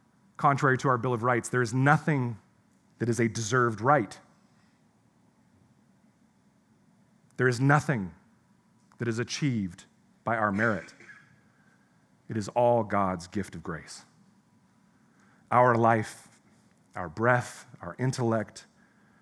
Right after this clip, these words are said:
our existence in this part of the world, our liberty, and anything else we have is simply grace. Anything that we have, anything that we are,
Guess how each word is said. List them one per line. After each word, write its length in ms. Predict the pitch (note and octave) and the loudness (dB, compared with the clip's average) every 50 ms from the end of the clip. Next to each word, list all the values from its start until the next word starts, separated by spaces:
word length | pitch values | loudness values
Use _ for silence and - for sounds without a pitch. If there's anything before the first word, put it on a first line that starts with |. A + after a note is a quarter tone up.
| _ _ _ _ - | _ _ _ _ -4
our 120 | A2 A2 | -2 -2
existence 520 | A2 G#2+ A2 C3+ D#3+ D#3 - D#3 C#3+ C#3 - | 0 0 2 2 2 2 2 2 0 2 2
in 80 | C3+ | 2
this 140 | C#3 C#3+ C#3 | 2 0 0
part 200 | - - C#3 C#3 | 2 2 4 4
of 60 | B2+ | 4
the 80 | A#2 A2 | 2 0
world, 420 | A2 A#2+ C3 C3+ C3+ B2+ A#2+ A2 A#2+ - | 0 0 2 2 0 0 -2 -4 0 2
our 160 | A#2+ A#2+ A2+ | 2 4 4
liberty, 520 | A#2+ B2 C#3+ C3+ D3 C3+ B2+ A2+ G#2+ G2+ - - - - - - - | 4 4 4 4 4 2 2 0 -2 -4 -8 -18 -20 -20 -20 -10 -6
and 180 | - B2 B2+ - - | -4 -4 -4 -2 0
anything 560 | C#3 D3 E3 F3 E3 - F3 D#3+ D#3+ D#3 - | 4 6 6 6 4 4 2 2 2 0 0
else 320 | C3 C#3 C#3 C3+ C3+ - - | 0 0 0 0 -2 -6 -8
we 220 | A2+ B2+ C3+ C3 | -6 -6 -4 -4
have 520 | A#2+ - - B2+ A#2+ A#2+ A#2 A2+ A2+ G#2 - - | -4 -2 0 0 2 2 0 0 -2 -6 -6 -4
is 380 | A#2+ A#2+ A#2 A2 G#2+ G#2 - - | -2 -2 -2 -2 -4 -6 -10 -14
simply 680 | - - - - A#2+ G#2+ - - G#2+ G#2 G2 F#2 F#2+ - - _ _ _ _ _ _ _ _ _ _ _ _ _ _ - | -12 -10 -6 -6 -6 -6 -6 -6 -6 -6 -6 -6 -8 -12 -18 _ _ _ _ _ _ _ _ _ _ _ _ _ _ -14
grace. 400 | - F#2 D#2+ - - - - - _ _ _ _ _ _ _ _ _ _ _ _ _ _ _ _ _ _ _ _ _ _ _ _ _ _ _ _ _ _ _ _ _ _ _ _ _ _ - - - _ - | -14 -12 -12 -14 -18 -20 -20 -20 _ _ _ _ _ _ _ _ _ _ _ _ _ _ _ _ _ _ _ _ _ _ _ _ _ _ _ _ _ _ _ _ _ _ _ _ _ _ -20 -20 -20 _ 0
Anything 480 | C#3 C#3+ D#3 E3 D#3+ - E3 D3+ D3 C3 | 2 4 4 4 4 4 2 0 0 0
that 140 | B2+ A#2+ G#2+ | 0 -2 -2
we 160 | A2+ A#2+ B2+ | -2 -2 -2
have, 680 | A2 - A2+ F#2 D#2+ C#2 B1 - D#2 E2+ - - - _ _ _ _ _ _ _ _ _ _ _ _ _ _ _ _ _ _ _ - | -2 -2 -2 -2 -2 -4 -6 -10 -12 -14 -16 -20 -20 _ _ _ _ _ _ _ _ _ _ _ _ _ _ _ _ _ _ _ -4
anything 500 | A#2+ B2+ C3 C3+ C3 - C#3 B2 A#2+ A2 | -2 0 0 0 0 0 -2 -2 -2 -2
that 180 | A#2 A2 - | -2 -4 -4
we 240 | G#2 A2+ A2 A2+ A#2 - | -6 -6 -6 -6 -8 -8
are, 540 | A2+ G2+ F#2 D#2+ - C3+ - - - - | -8 -6 -6 -6 -8 -10 -14 -16 -18 -20